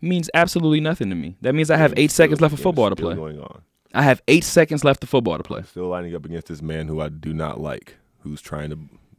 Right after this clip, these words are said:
Speaker 1: Who's trying to
Speaker 2: who's
Speaker 1: score?
Speaker 2: trying to lay down. No, I'm just talking about
Speaker 1: The
Speaker 2: the
Speaker 1: lineman.
Speaker 2: line, yeah, you
Speaker 1: Oh, you
Speaker 2: know,
Speaker 1: talking about the little,
Speaker 2: yeah.
Speaker 1: yeah, I got a
Speaker 2: Exactly.
Speaker 1: hand in my chest right now.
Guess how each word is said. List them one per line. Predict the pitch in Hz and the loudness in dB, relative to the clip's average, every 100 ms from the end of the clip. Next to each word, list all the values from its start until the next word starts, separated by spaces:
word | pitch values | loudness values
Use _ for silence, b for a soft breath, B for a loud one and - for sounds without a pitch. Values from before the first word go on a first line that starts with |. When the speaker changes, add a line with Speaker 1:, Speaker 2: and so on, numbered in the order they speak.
| - | 0
Speaker 1:
Who's | 151 | 2
trying | 202 196 | 6 6
to | |
Speaker 2:
who's | 151 | 6
Speaker 1:
score? | 101 233 - | 6 8 10
Speaker 2:
trying | 92 | 8
to | 85 | 2
lay | 82 87 | 0 0
down. | 82 80 - | -2 -4 -4
No, | 107 | -2
I'm | 139 | -2
just | 156 | -2
talking | 120 | -6
about | 98 _ 92 - - | -6 _ -18 -14 4
Speaker 1:
The | |
Speaker 2:
the | 156 | 8
Speaker 1:
lineman. | 185 185 104 | 10 10 8
Speaker 2:
line, | 127 143 127 | 6 4 4
yeah, | 135 | -2
you | 135 156 | -2 6
Speaker 1:
Oh, | |
you | 226 | 8
Speaker 2:
know, | |
Speaker 1:
talking | - | 8
about | 160 | 6
the | 190 | 4
little, | 185 | 6
Speaker 2:
yeah. | 190 78 - | 4 2 2
Speaker 1:
yeah, | 311 - | 6 8
I | |
got | 262 | 8
a | 214 | 8
Speaker 2:
Exactly. | - 240 | 8 8
Speaker 1:
hand | 285 247 | 10 10
in | 170 | 8
my | 117 | 4
chest | - 147 113 | 2 2 4
right | 110 104 | 2 2
now. | 98 82 | 0 -6